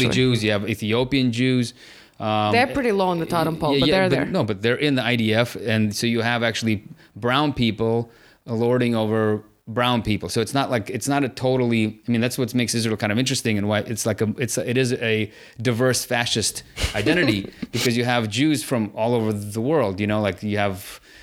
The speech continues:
Speaker 2: from, from Ethiopia to Ukraine to Yemen, um, to, like, Uzbekistan. You know, I mean, you have a lot of the J-, Jews come from all over the place,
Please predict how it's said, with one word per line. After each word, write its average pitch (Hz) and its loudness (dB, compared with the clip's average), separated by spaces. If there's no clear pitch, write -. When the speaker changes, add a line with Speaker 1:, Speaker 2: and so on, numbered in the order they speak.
Speaker 2:
from, 101 0
from 95 -4
Ethiopia 131 0
to 104 -2
Ukraine 117 0
to 104 0
Yemen, 135 0
um, 104 0
to, 117 2
like, 104 0
Uzbekistan. 127 0
You 127 2
know, 127 0
I - 0
mean, 123 2
you 123 2
have 143 0
a 139 0
lot 131 2
of 127 2
the 113 2
J-, 113 -6
Jews 120 0
come 120 -2
from 120 0
all 127 2
over 131 2
the 107 -2
place, 104 -2